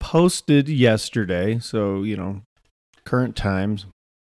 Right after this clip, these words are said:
It was this guy who'd gotten his fifth covid shot, or fifth booster. I don't, I don't know how many the shots that, that adds up to, but I mean, that, that's,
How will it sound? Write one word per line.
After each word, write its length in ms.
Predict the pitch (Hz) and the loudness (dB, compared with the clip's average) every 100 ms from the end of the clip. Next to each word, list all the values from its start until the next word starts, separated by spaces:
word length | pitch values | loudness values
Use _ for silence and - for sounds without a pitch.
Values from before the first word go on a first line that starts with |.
| _ _ - | _ _ -12
It 20 | |
was 120 | 92 | -8
this 220 | - 104 - | -2 -2 0
guy 300 | 117 113 104 | 2 4 4
who'd 160 | 98 | 0
gotten 260 | 113 107 104 | -2 -4 -4
his 240 | 95 87 | -6 -8
fifth 400 | - 131 120 - | -4 2 2 0
covid 400 | - 110 101 98 | 0 0 0 -4
shot, 440 | - - 85 92 - _ _ _ _ _ _ _ _ _ | -6 -6 -4 -4 -10 _ _ _ _ _ _ _ _ _
or 80 | - | -12
fifth 340 | 95 120 110 - | -2 0 0 -2
booster. 680 | 110 117 107 - 82 95 - _ | 0 2 0 -6 -8 -8 -12 _
I 100 | 113 | -8
don't, 220 | 113 101 | -6 -6
I 100 | 98 107 | -6 -6
don't 160 | 104 | -6
know 120 | 104 95 | -8 -8
how 200 | 110 107 | -6 -4
many 380 | 95 90 90 _ _ - - - - _ _ _ _ _ | -4 -6 -8 _ _ -10 -10 -10 -18 _ _ _ _ _
the 180 | - - | -6 -6
shots 420 | - 113 101 - | -2 -2 -2 -4
that, 220 | 113 101 - | -4 -4 -8
that 400 | - 123 117 107 | -8 -6 -4 -4
adds 280 | 107 104 | -6 -4
up 200 | 107 104 | -6 -6
to, 240 | - 104 101 | -6 -8 -6
but 180 | 104 - _ _ - - _ - - - _ _ _ _ _ _ - - | -8 -10 _ _ -20 -20 _ -20 -20 -20 _ _ _ _ _ _ -12 2
I 40 | |
mean, 180 | 139 123 | 6 6
that, 260 | 143 151 - | 4 2 0
that's, 400 | 156 - - | 0 0 -10